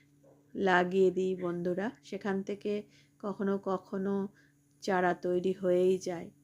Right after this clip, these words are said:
দেখতেই পাচ্ছ তোমরা কি সুন্দর গোলাপ। আমার তো ছাদ বাগানে এলেই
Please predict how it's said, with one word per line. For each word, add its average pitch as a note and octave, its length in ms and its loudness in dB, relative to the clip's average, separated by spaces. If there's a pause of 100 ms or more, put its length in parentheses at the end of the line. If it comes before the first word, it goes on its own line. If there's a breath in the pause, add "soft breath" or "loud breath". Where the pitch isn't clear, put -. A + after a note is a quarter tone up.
(360 soft breath)
দেখতেই G3+ 400 2
পাচ্ছ A3+ 380 0
তোমরা A3+ 480 0
কি A3+ 240 -4
সুন্দর G#3+ 500 -2
গোলাপ। G3 460 2 (800)
আমার G3+ 300 0 (160)
তো G3+ 80 -4
ছাদ G3 340 -4
বাগানে G3+ 360 2 (140)
এলেই G#3 320 0